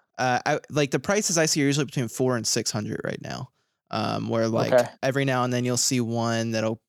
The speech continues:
Speaker 1: be around, like, f-, I think, like, four thirty is probably, like, the cheapest I've seen recently on eBay.
Speaker 2: Yeah,
Speaker 1: Maybe
Speaker 2: it's, that's
Speaker 1: four fourteen.
Speaker 2: where I saw one that w-, it was, like,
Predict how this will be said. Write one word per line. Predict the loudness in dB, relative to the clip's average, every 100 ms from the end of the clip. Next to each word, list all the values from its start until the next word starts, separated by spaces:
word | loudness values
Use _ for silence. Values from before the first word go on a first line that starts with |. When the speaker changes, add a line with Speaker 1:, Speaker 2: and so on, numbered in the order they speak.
| _
Speaker 1:
be | -2 0
around, | 2 0
like, | -2 -6
f-, | -10 -12 -6
I | -4
think, | -4 -4
like, | -6
four | -4 0 2 0
thirty | -2 -2 0 0
is | -2
probably, | -2 -2 0
like, | -2 -2
the | -4
cheapest | -4 -4 -4 -2
I've | -2
seen | -2 -4 -4
recently | -4 -4 -4 -4
on | -2
eBay. | -2 -2 -2 -2 -6 -14 -8
Speaker 2:
Yeah, | -2
Speaker 1:
Maybe | 2 0
Speaker 2:
it's, | 0
that's |
Speaker 1:
four | -4
fourteen. | -2 -2 -2 0
Speaker 2:
where | 2 2 0 _ -20 _ -20 _ 2
I | 8 10 8
saw | 8 12 12 12
one | 12 10 8 6
that | 4
w-, | 4 4
it | 2
was, | 2
like, | 4 2